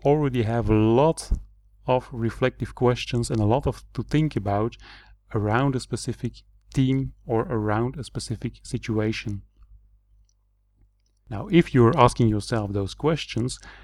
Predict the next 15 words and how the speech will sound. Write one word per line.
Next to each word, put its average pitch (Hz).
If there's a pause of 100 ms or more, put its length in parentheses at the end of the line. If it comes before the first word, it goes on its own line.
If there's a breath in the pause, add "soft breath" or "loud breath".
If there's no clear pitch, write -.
(140 loud breath)
then 113
it 110 (140)
could 190
happen 123 (380 soft breath)
that 113
you 117 (400)
n-, 113
do 117
not 131
find 139
an 123
immediate 117 (120)
answer 143 (160)
on 123
everything. 135